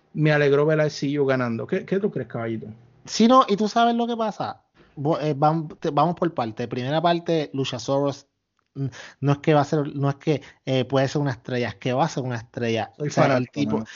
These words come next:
Speaker 2: el tipo, el tipo tiene presencia en el ring, mano, y como yo siempre he dicho, lo he dicho aquí siempre, lo voy a seguir diciendo, para ser un, una superestrella tú necesitas, eh, tener, eh, como te digo, carisma y necesitas tener habilidad luchística, y él las tiene las dos. O sea,
Speaker 1: Ujú.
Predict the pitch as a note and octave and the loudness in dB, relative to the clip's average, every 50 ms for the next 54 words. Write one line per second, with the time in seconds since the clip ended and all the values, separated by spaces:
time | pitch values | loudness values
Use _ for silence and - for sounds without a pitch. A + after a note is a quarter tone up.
0 | - - - - - C#3+ C#3 C3 - - C#3 C#3 C#3+ D#3+ D3 C#3+ - C3 C3+ C3+ | -20 -20 -10 -2 0 2 2 2 2 2 0 2 4 4 2 2 2 -2 -2 -2
1 | B2+ A#2+ - - C3+ C#3 C#3 D#3+ F3 D#3+ C#3 - - _ _ - C#3 C3+ C3+ D3 | -4 -6 -8 -8 -6 -4 0 2 2 2 2 0 -4 _ _ -8 -6 -4 -2 -2
2 | D3 D#3 D3 C3+ - - C#3+ D3 C#3 - E3 D#3 D#3 D#3 D3 C3 B2+ C3+ C#3+ D3+ | -2 -2 -2 -2 -2 -4 -4 -4 -2 0 0 0 0 0 -2 -2 -2 -2 -2 -2
3 | D3 C#3+ C3+ C3+ C#3 C#3+ C#3+ C#3+ C#3+ C#3 - - B2+ B2 A#2 B2 B2+ A#2+ A#2+ B2 | -2 -2 -4 -4 -2 -2 -2 -2 -2 -4 -4 -6 -4 -4 -2 -2 -2 -2 0 -2
4 | A#2+ - D3+ D3 C#3+ D3 C#3+ C#3 C#3+ C#3 C#3+ C3 - - _ _ _ _ _ _ | -2 0 -2 -2 0 2 4 4 4 4 2 0 0 -4 _ _ _ _ _ _
5 | _ _ - C3+ B2 B2 C3+ C3+ - E3 D3+ D#3+ - D#3+ D#3 - F3 E3+ F3 E3+ | _ _ 0 2 2 4 2 4 4 2 2 4 2 0 2 2 2 2 2 4
6 | F3+ D#3 C3 A#2+ A#2 A2+ - C#3 C#3 C#3+ D3 C#3+ - D3+ C#3+ C#3 B2+ A2+ G2 F2+ | 2 2 4 2 0 -2 -2 -2 -2 -2 -2 -2 -2 -2 -2 0 -2 -2 -4 -2
7 | A2 G#2 G#2 F#2+ - - A#2 A#2+ B2+ C3 - - - - - - C#3+ C3+ C3+ C#3 | -2 -2 -4 -4 -4 -6 -4 -2 -2 -4 -4 -8 -14 -18 -8 -4 0 2 2 2
8 | C#3 C#3 - C#3 C#3+ C#3+ C#3+ C3+ - E3 C#3+ D3+ C#3+ C3+ - - - E3+ F3+ F3+ | 2 2 2 2 4 4 4 4 4 4 4 4 2 2 2 2 4 4 6 6
9 | E3 - C#3 C3 B2+ - C#3+ B2+ - D#3 D#3 D#3+ - F#3 E3+ - - - - - | 4 2 0 -4 -2 -2 -4 -4 -2 -2 0 0 2 0 0 -2 -6 -14 -20 -20
10 | - - - B2+ B2 B2 A#2 C3 B2 B2+ C#3 C#3 C3+ - - C3 B2 A#2+ A#2 A#2 | -8 -2 0 2 2 2 0 0 0 0 0 0 0 -2 -2 -2 0 2 2 2
11 | A2+ A2 A2 G#2 G#2 G#2 - _ _ _ _ _ _ _ - - C3 C3 C3 C#3+ | 2 0 0 0 -2 -4 -6 _ _ _ _ _ _ _ -6 -2 -2 0 2 2
12 | C3+ C3 A#2+ A#2 A2+ - - C#3 B2+ B2 C3+ E3 G#3+ B3 A#3 A#3 A3+ A3 - C3 | 2 4 4 2 2 0 0 2 2 4 4 2 2 2 2 0 0 0 -2 -4
13 | B2 A#2+ A2+ C3+ A2+ A#2 B2+ C#3 C#3+ C#3+ - D3+ D#3 E3 D#3+ D3+ D3 C3+ B2 A#2 | -4 -4 -4 -2 -2 -2 -2 -2 -2 -2 0 2 4 4 6 6 4 4 4 2
14 | A#2 B2+ C3+ C#3 C#3+ C#3 - - E3 - - B2 - A#2 G#2+ A2+ A#2+ C3 C#3+ C#3+ | 2 2 2 2 0 0 0 -2 -4 -4 -4 -4 -2 0 0 2 2 4 4 2
15 | C#3+ - - D3+ C#3+ D3 C#3+ C3 A2 G2 G#2 A#2 - - _ _ _ _ _ _ | 2 0 -2 0 2 2 2 0 -2 -2 -4 -6 -8 -8 _ _ _ _ _ _
16 | _ _ _ _ _ _ _ - - C#3 C3+ C3+ E3+ A3+ | _ _ _ _ _ _ _ -4 0 0 2 2 0 -2